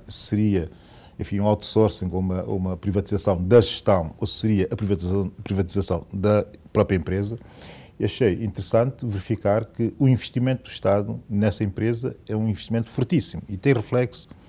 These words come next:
no próprio orçamento, no próprio orçamento de Estado. Isto é um clássico, ou seja, quando o Estado se propõe a financiar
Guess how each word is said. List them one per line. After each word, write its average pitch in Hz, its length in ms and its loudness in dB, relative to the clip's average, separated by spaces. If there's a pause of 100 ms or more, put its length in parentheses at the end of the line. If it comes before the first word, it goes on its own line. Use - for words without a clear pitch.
(140)
no 95 80 -6
próprio 113 220 6
orçamento, 107 520 0 (560)
no 104 180 2
próprio 113 280 2
orçamento 95 720 -4
de 90 60 -14
Estado. 78 380 -4
Isto - 200 -2
é - 20 6
um 175 40 -2
clássico, 123 480 4 (160)
ou - 80 -14
seja, 87 320 -8
quando 147 240 2
o - 40 -6
Estado 85 420 0 (380)
se - 140 -6
propõe 113 560 6
a 113 60 -4
financiar 110 840 4